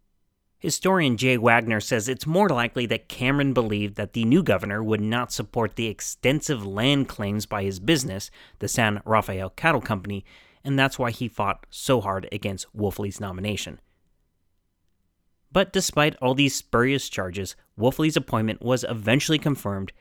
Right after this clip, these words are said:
and he headed back to Arizona from Washington, D C, where he had been lobbying for the position. Except here he stepped into yet another storm. Because when Wolfley had been named governor, the fifteenth territorial legislature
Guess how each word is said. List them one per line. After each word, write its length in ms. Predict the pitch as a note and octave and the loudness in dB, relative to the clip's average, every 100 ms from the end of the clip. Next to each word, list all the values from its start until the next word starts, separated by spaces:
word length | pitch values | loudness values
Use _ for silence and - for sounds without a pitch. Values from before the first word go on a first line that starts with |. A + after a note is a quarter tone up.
| _ | _
and 140 | A#2+ D3 | 0 2
he 80 | |
headed 340 | C3 - E3 B2 | 2 0 -2 2
back 200 | B2 - | 0 0
to 100 | C#3 | 0
Arizona 440 | A2 G2+ G2 G#2 | 0 0 -2 -4
from 320 | G2 A2 G#2 A2 | -4 -2 -4 -2
Washington, 560 | G#2+ G2+ G#2+ - G2+ | -2 -2 -6 -6 -6
D 100 | G2 | -6
C, 300 | G2 - A#2+ | -4 -2 0
where 160 | A2 G#2+ | 0 -2
he 140 | G2 | -2
had 100 | G2+ | -4
been 260 | F#2 G2+ G2 _ _ | -4 -6 -6 _ _
lobbying 440 | G2 G2 G2 G2 | -6 -4 -4 -6
for 160 | F2+ G2 | -6 -8
the 60 | |
position. 500 | F2+ G2+ C3 - - _ _ _ _ _ _ _ _ _ _ _ _ _ _ - | -6 -2 -2 -2 -12 _ _ _ _ _ _ _ _ _ _ _ _ _ _ -8
Except 340 | E3+ G#3 G3 | -2 0 -2
here 300 | - - G3+ | -8 0 0
he 180 | F3+ F#3+ | 2 -2
stepped 360 | - C#3 C3+ - | -2 -2 -2 -2
into 540 | B2+ - C#3+ D#3 D#3+ _ _ | -2 2 4 4 2 _ _
yet 320 | G2 G2+ - | -6 -6 -2
another 460 | B2 C3 A2+ B2+ G#2 | 4 4 6 2 2
storm. 500 | - G#2+ G2+ F#2 - _ _ _ _ _ _ _ _ _ _ | -2 -4 -4 -8 -14 _ _ _ _ _ _ _ _ _ _
Because 340 | G#3 G3+ A#3+ G#3+ | -10 -4 -4 0
when 240 | G#3+ C#3 | 2 4
Wolfley 340 | A2+ D#3+ E3 D#3 | 4 2 2 0
had 160 | D#3 | 2
been 120 | D#3 | 2
named 340 | C#3 C3 B2 - | 4 2 0 0
governor, 460 | G#2+ G2 F#2+ A2+ - _ - | 0 0 -6 -8 -10 _ -4
the 180 | D3+ D#3+ | -2 -2
fifteenth 640 | - G#2+ - C3 C3+ - | -4 -6 -2 -2 -2 -8
territorial 580 | - G#2+ G#2+ - G#2+ G#2 | -2 0 0 -2 -2 0
legislature 640 | A#2 F3 D#3+ G#2+ G2+ D#3+ | 0 -2 -2 -4 -4 -6